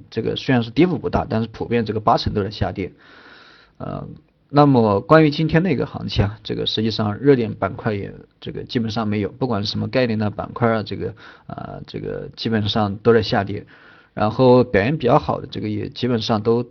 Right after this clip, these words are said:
都，都没有啊，除了一些像这个全中国蓝筹股里面就一个中国联通，对吧？呃，表现得稍微好一点。呃，这个，这个也算是前天这个逆势下跌、这个被错杀的品种，因为前天这个属于证监会主席这个点名险资举牌，对吧？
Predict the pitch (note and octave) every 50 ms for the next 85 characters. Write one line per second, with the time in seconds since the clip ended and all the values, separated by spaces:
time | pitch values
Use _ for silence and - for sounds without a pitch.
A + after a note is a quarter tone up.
0 | _ _ _ _ - D3+ C3+ C#3+ C#3+ D3 D3 D3 - _ - D3 E3+ F3 D3 C3+
1 | A2+ - - - - - - - - - A2 A2 G#2+ G#2+ G#2 - - A#2 A2+ A2+
2 | A#2 A#2+ A#2 - C#3 B2+ A#2 A2+ A2 G#2+ - - G2+ A#2 C#3 D3 B2 A2+ G2+ F#2
3 | A2 - G#2+ A2+ G#2 G2+ F#2+ F#2+ - A#2+ A2+ A2 A2 G#2 A#2 A#2 A#2 A2 G2+ A2
4 | - - A#2+ A#2+ A#2+ A2 G2 - - - - - - - - _ - - G2 G#2
5 | G#2 - - F#2+ G2 G#2+ G#2 - A#2 A2 A2+ G#2+ - - - G#2 F#2 - - -
6 | _ _ _ - - _ _ _ _ _ _ - - - - - - - - G#2+
7 | A2+ G#2+ G2 F#2+ - - - F#3+ F#3+ D#3 A#2 G#2+ - - D3 C3+ B2+ - A#2+ G2
8 | - G#2+ G#2 G#2 G#2+ B2+ C3 B2 A#2+ A2 A2+ C3 B2+ A2+ A2+ G#2 - B2 A2 A2+
9 | A2 A#2 A2+ - - F#2+ G2+ A2 G#2+ G#2 - - A#2 - A#2+ B2 C#3+ C#3 - G2+
10 | - F#2 D#2+ G2 B2+ C3+ C#3 C#3+ - G2+ G2+ A2 C3 C3 C3 C3+ A#2 A#2+ G#2 -
11 | G#2+ F2 F#2+ G2 F#2 - A#2 A2 A2+ A2+ B2+ A#2 - - F2+ F2+ - - A2 G#2+
12 | G#2+ G#2+ G#2+ G#2+ F2+ A2 G#2 G2+ - - - - - A#2 G2+ G#2+ B2+ C#3 C#3 A2
13 | - A2+ F#2 - - G#2 G2+ F2+